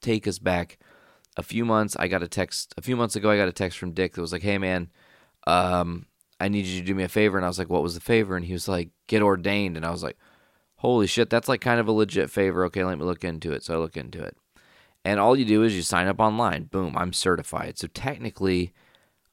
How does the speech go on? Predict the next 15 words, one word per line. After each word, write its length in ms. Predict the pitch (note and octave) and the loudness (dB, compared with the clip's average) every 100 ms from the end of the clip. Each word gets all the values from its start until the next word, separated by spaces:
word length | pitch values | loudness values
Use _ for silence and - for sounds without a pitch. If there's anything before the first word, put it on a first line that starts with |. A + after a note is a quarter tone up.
| _ _ _ - - - | _ _ _ -20 -12 -4
I 220 | C2+ F#2+ | -2 2
exist 800 | F#2+ D#2 F#2 F2+ F2 G2 F#2+ - | 2 0 -2 -4 0 0 0 -2
in 100 | G2 | -2
the 80 | F#2+ | -2
world 500 | F2 F#2 F2 E2 C2+ | 2 2 4 0 -2
as 160 | F2 | -4
an 80 | E2+ | -4
ordained 400 | E2+ E2+ E2+ D#2+ | -4 -4 -4 -6
minister. 400 | D#2 C#2+ - E2+ | -8 -8 -6 -2
I 120 | D2+ | -2
can 160 | F2 F2 | -4 -8
perform 640 | - E2 - F2+ F#2 F2 - | -10 -14 -8 -2 0 -2 -2
ordin-, 320 | - F2+ E2+ - _ | 0 0 -2 -8 _
ord-, 300 | G2 G2+ F#2 _ _ _ - | 2 2 2 _ _ _ -2
ordained 800 | G#2 F#2 G2 F#2 F2+ F2 F2 | -2 0 0 0 -2 -4 -6